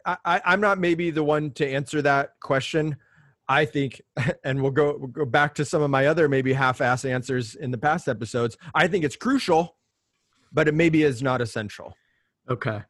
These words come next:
Speaker 2: Okay. See, I, I think it's essential, um, but there's a bias there because I just personally love the record.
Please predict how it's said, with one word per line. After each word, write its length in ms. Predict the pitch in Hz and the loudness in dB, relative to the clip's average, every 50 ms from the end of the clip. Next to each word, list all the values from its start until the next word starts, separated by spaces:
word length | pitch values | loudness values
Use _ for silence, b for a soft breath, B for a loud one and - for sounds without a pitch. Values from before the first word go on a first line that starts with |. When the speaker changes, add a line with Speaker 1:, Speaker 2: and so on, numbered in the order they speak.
| _ _ _ _ _ _ _ | _ _ _ _ _ _ _
Speaker 2:
Okay. 400 | 139 143 135 - - 127 110 - | -2 -2 -2 -2 -2 -4 -4 -4
See, 340 | - - 160 156 147 135 139 B B B B B B B _ | -2 2 4 4 4 2 -2 B B B B B B B _
I, 600 | 143 143 151 165 180 196 208 214 214 220 208 208 B B B B B B B - _ _ _ _ _ _ _ _ | 4 6 6 6 6 4 4 4 2 2 0 -4 B B B B B B B -20 _ _ _ _ _ _ _ _
I 180 | 147 147 170 185 | 2 4 4 2
think 280 | 180 - 214 202 208 | 2 2 0 0 0
it's 120 | 208 202 - | -2 -2 -2
essential, 720 | 175 - - 165 139 123 117 - - 135 135 160 190 - _ _ _ _ _ _ _ - | -4 -2 0 0 0 0 0 -2 -2 -2 -2 -2 -4 -8 _ _ _ _ _ _ _ -2
um, 480 | 135 127 123 123 120 120 123 120 - _ _ _ _ _ _ | 0 0 2 0 0 -2 -4 -8 -10 _ _ _ _ _ _
but 240 | - 143 131 - | -4 -4 -4 -4
there's 200 | 135 147 143 123 | -4 -4 -2 -2
a 40 | 147 123 | -2 0
bias 520 | 110 127 123 117 120 120 117 110 - - | 0 2 2 2 0 -2 -4 -8 -8 -10
there 180 | 135 123 117 117 | -8 -8 -8 -6
because 560 | 113 123 120 - 127 123 117 110 104 - - - | -8 -8 -8 -4 -4 -4 -4 -4 -8 -12 -16 -10
I 120 | - 117 120 | -8 -8 -8
just 280 | 107 113 - - - _ _ _ _ _ _ _ _ _ | -8 -8 -12 -14 -18 _ _ _ _ _ _ _ _ _
personally 600 | - - - 139 139 139 - - 147 139 131 131 131 | -16 -4 -2 0 0 0 -2 -4 -4 -4 -4 -4 -4
love 320 | 120 117 117 120 113 101 123 127 _ _ _ | -4 -2 -2 -4 -4 -6 -14 -18 _ _ _
the 120 | 135 123 | -10 -8
record. 520 | 113 113 113 120 - - 190 202 208 202 | -6 -4 -4 -6 -4 -4 -4 -2 -2 -4